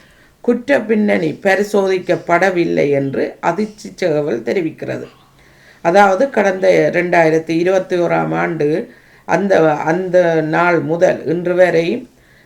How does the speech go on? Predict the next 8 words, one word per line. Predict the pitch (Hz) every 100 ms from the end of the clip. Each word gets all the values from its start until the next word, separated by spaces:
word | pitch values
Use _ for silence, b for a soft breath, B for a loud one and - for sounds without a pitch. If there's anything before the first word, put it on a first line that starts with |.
| b -
பலர் | 196 240 262 - - _ -
பிரித்தானியாவுக்குள் | 185 185 196 180 175 165 165 160 151
வந்திருக்கிறார்கள். | 160 156 165 160 165 165 160 233
அவர்களை | - 165 160 160 165 165 240 - b b b b _ -
குற்ற | 202 202 220
செயல்கள் | 202 196 180 170 196 247 - - _ -
ஈடுபட்டு | 202 233 240 208 160 165
வருவதாகவும், | 156 151 151 156 143 143 143 147 214